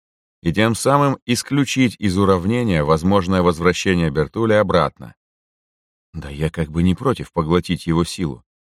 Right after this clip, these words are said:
но, честно говоря, сомневаюсь, что справлюсь», не очень уверенно произнес я.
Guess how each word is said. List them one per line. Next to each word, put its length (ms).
но, 80
честно 320
говоря, 340
сомневаюсь, 840
что 260
справлюсь», 680
не 120
очень 320
уверенно 420
произнес 500
я. 240